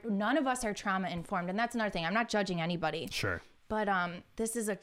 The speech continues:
Speaker 1: we're going through a trauma right now.
Speaker 2: Yeah, totally.
Speaker 1: And nobody's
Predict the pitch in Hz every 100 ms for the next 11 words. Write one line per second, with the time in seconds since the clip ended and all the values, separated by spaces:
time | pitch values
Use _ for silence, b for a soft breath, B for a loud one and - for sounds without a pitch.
0 | - 196 180 175 208 185 170 - 196 226
1 | 165 160 - 98 101 - 95 - 107 101
2 | - 202 202 214 262 285